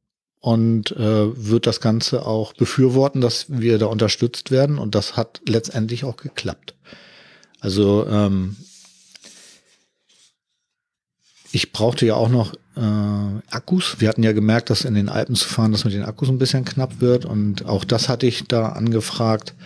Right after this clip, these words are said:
äh, ob sie uns da nicht unterstützen können. Und, ähm,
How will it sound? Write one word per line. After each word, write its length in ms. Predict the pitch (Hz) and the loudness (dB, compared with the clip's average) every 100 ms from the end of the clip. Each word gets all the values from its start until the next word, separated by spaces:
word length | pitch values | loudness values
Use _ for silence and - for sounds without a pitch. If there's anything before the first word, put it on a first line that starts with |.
| - - - - - - - - | -20 -20 -20 -20 -20 -20 -20 -4
äh, 80 | 110 | 0
ob 180 | - - | 0 2
sie 80 | 110 | 0
uns 180 | 98 | 2
da 140 | - 110 | 2 2
nicht 140 | 135 | 2
unterstützen 580 | 127 123 - 131 - 120 | 2 0 2 0 0 -4
können. 400 | - 120 113 113 | 0 0 0 -2
Und, 600 | - 101 98 98 95 - - | -2 -2 0 -2 -6 -14 -8
ähm, 420 | 101 95 92 92 | -4 -4 -4 -8